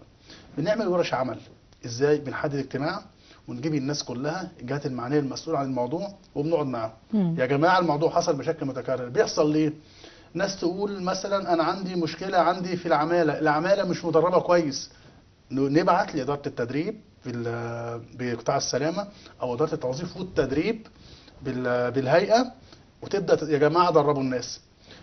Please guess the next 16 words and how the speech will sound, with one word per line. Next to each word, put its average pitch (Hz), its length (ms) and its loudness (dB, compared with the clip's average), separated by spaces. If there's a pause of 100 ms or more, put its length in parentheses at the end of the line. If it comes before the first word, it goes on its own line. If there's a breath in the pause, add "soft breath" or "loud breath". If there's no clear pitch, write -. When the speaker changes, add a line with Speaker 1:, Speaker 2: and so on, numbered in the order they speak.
(120 soft breath)
Speaker 1:
يقول 180 200 2
لي 190 60 -2
نقص 185 300 0
خامات 180 460 -2
وعدد، 156 500 2 (180)
نشوف 147 460 -6
رئيس 151 240 -2
القطاع، 185 520 0
القطاع 165 380 4
ونتكلم 156 440 2
معاه، 127 340 -2 (140)
في 156 60 -2
نقص 156 220 0
خامات 147 280 -2
وعدد 143 280 2
هنا، 127 220 -2